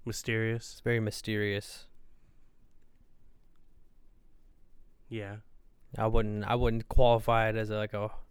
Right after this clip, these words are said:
Speaker 1: It's not, it's definitely
Speaker 2: like,
Speaker 1: not
Speaker 2: an
Speaker 1: horror.
Speaker 2: indie horror or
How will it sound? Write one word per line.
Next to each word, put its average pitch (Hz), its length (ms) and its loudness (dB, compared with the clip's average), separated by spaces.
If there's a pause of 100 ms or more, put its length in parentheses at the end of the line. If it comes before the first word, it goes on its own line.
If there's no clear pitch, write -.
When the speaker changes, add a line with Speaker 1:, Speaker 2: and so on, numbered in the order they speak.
(760)
Speaker 1:
It's 104 120 -16
not, 107 240 -4
it's 104 120 -10
definitely 104 340 -2
Speaker 2:
like, 98 80 -2
Speaker 1:
not 98 60 -4
Speaker 2:
an - 40 -6
Speaker 1:
horror. 127 280 0
Speaker 2:
indie 135 240 0
horror 123 600 8
or 101 360 -4